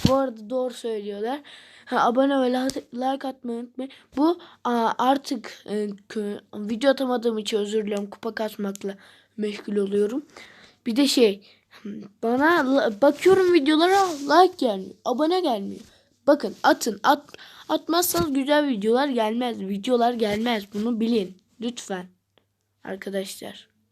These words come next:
Arkadaşlarım doğru söylüyor. Ha, bu videoya abone ve like atın. Lütfen.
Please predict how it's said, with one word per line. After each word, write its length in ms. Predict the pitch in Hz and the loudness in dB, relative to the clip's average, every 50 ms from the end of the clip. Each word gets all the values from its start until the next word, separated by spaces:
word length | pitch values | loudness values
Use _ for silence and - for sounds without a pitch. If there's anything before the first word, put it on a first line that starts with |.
| _ _ _ _ _ _ _ _ _ _ - | _ _ _ _ _ _ _ _ _ _ -6
Arkadaşlarım 680 | - 226 226 226 277 269 269 254 262 277 262 262 247 | -2 -2 0 2 2 2 0 0 0 0 0 0 2
doğru 180 | 269 269 269 269 | 2 2 2 2
söylüyor. 360 | - - 220 190 185 202 - - _ _ _ _ _ - - - - _ _ | -2 -6 -10 -10 -10 -12 -16 -18 _ _ _ _ _ -20 -20 -20 -20 _ _
Ha, 120 | _ - 220 220 220 208 - - 240 - - - - | _ -4 -2 0 0 0 -2 -4 -6 -4 -2 -2 -2
bu 400 | 214 202 202 202 226 262 277 294 | -4 -8 -8 -6 -4 -4 2 4
videoya 320 | 302 269 214 226 254 240 - | 4 4 6 6 4 6 6
abone 360 | 254 277 254 302 294 294 294 | 6 6 6 6 4 4 4
ve 100 | 302 320 | 4 4
like 360 | 330 330 311 277 - - 247 | 4 4 4 2 0 -2 -4
atın. 300 | 233 - - 214 226 269 | -6 -4 -4 -4 0 2
Lütfen. 440 | 330 320 - - - - 196 190 | 2 2 2 0 -10 -10 -12 -12